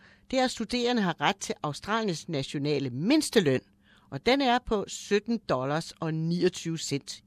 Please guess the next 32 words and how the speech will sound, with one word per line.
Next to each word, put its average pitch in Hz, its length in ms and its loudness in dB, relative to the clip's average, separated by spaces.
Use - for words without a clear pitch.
i 175 100 -4
timen. 135 580 -4
Punkt 147 180 -8
tre, 262 260 2
det 202 100 4
er, 165 40 4
at 143 80 0
studerende 151 480 -2
har 120 80 -6
ret 131 200 -2
til 135 280 -2
minimumrettigheder 185 1160 4
og 120 300 2
øvrige 214 300 4
forhold 220 420 2
ifølge 143 520 -2
Australiens 127 760 -4
nationale 143 800 0
ansættelsesvilkår. 139 1120 2
Og 120 100 -6
dem 262 200 8
kan 269 120 -2
du 226 60 2
læse 175 340 -4
mere 220 240 0
om 165 200 0
på 196 100 -6
hjemmesiden, 151 720 -2
der 135 60 -10
hedder 160 220 0
tre 160 260 -2
gange 143 260 -4